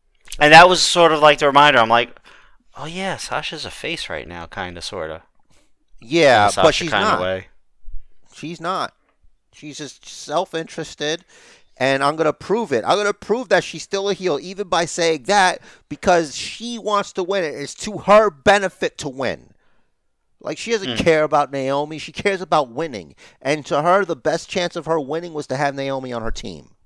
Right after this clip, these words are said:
Speaker 2: She's not good. She's bad. She's a snake.
Speaker 1: Yeah, it's, it's not like she said she should have had Aaliyah on her team, who was originally on the team.
Speaker 2: Yeah,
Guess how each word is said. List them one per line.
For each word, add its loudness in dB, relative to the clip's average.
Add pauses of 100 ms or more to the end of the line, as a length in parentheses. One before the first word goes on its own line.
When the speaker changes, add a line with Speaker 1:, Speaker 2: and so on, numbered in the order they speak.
(920)
Speaker 2:
She's -6
not 0
good. 0 (100)
She's -12
bad. 4
She's -10
a -12
snake. -4 (1300)
Speaker 1:
Yeah, 6
it's, 0
it's -4
not 6
like 4
she -2
said 0
she -4
should 0
have 2
had 4
Aaliyah 0
on -6
her -14
team, -12 (180)
who -12
was -8
originally -8
on -4
the -12
team. -8 (180)
Speaker 2:
Yeah, 2